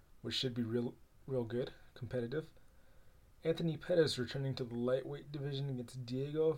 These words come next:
Ferreira. Ferreira, who I'm not super familiar with. Let's take a look. So yeah, that should be a, that should be a good one.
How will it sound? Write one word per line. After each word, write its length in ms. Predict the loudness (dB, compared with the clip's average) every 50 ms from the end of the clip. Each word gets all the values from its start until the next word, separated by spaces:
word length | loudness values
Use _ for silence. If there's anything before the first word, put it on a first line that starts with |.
| 0 -8
Ferreira. 460 | -8 -4 -2 -2 -2 -2 -2 -2 -4 -4 -4 -8 -10 -12 -14 -16 -20 -20 -20 -10 -4
Ferreira, 520 | -2 0 2 2 2 2 2 2 0 0 -2 -10 -14 -16 -20 -20 -20 -20 -20 -20 -20 -20 -20 -20 -20 -20 -20 -20 -20 -20 -20 -20 -20 -20 -20 -20 -20 -20 -20 -20 -20 -20 -20 -20 -20 -20 -20 -20 -20 -20 -20 -20 -20 -20 -20 -20 -20 -20 -20 -20 -20 -18 -10
who 380 | -8 -6 -6 -4 -4 -2 0 0
I'm 200 | 0 -2 -4 -4
not 300 | -4 -4 -6 -6 -8 -10 -14 -18 -14
super 420 | -10 -8 -6 -4 -4 -4 -4 -4 -6
familiar 400 | -6 -8 -8 -8 -6 -6 -6 -6
with. 200 | -6 -6 -8 -8 -10 -16
Let's 380 | -16 -16 -16 -14 -14 -14 -16 -16 -14 -14
take 140 | -12 -12
a 60 | -12 -10
look. 400 | -10 -10 -12 -12 _ -20 -20 -20 -20 -20 -20 -20 -20 -20 -20 -20 -20 -20 -20 -20 -20 -20 -20 -20 -20 -20 -20 -20 -20 -20 -20 -20 -20 -20 -20 -20 -20 -20 -20 -20 -20 -20 -20 -20 -20 -20 -20 -20 -20 -20 -20 -20 -20 -20 -20 -20 -20 -20 -20 -20 _ -20 -14
So 140 | -4 -2 0
yeah, 200 | 0 4 4 4
that 140 | 2 2
should 220 | -4 -8 -8 -8 -6
be 240 | -6 -4 -4 -4 -6
a, 420 | -4 -4 -4 -4 -6 -6 -8 -6
that 80 | -4 -2
should 140 | -2 0 0
be 100 | 0 0
a 20 |
good 180 | 0 0 -2 -2
one. 140 | -2 -4